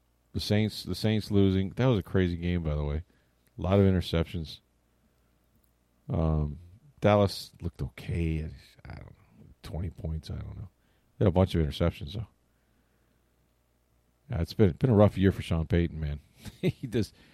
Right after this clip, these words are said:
he does not like officiating. And Dan Quinn, pick up your "I won a game," but as the interim head coach for the Dallas Cowboys, since Mike McCarthy was under covid protocol. So that wasn't so good. Anyway, it's late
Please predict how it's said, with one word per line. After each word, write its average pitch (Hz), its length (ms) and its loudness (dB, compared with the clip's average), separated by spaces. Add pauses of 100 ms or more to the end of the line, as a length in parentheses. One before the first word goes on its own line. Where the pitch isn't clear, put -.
(360)
he 113 80 0
does 98 140 4
not 95 220 2
like 92 140 2
officiating. 82 680 0 (180)
And 101 160 -2
Dan 165 280 6
Quinn, 123 480 4 (720)
pick 147 180 6
up 151 180 4
your 113 320 8
"I 110 220 4
won 113 280 4
a 110 80 6
game," 104 440 2
but 92 300 6
as 87 260 -2
the 90 100 0
interim 98 260 2
head 80 180 0
coach - 480 0 (680)
for 95 80 2
the 92 60 8
Dallas 82 300 2
Cowboys, 82 500 2
since - 380 -10
Mike 87 240 -4
McCarthy 90 440 2
was 82 200 0
under 82 180 -2
covid 80 400 0
protocol. 82 500 -2 (800)
So - 140 -4
that 90 160 6
wasn't 78 260 0
so - 140 -12 (160)
good. 73 340 -2 (1600)
Anyway, 135 420 12
it's 117 140 4
late 175 240 6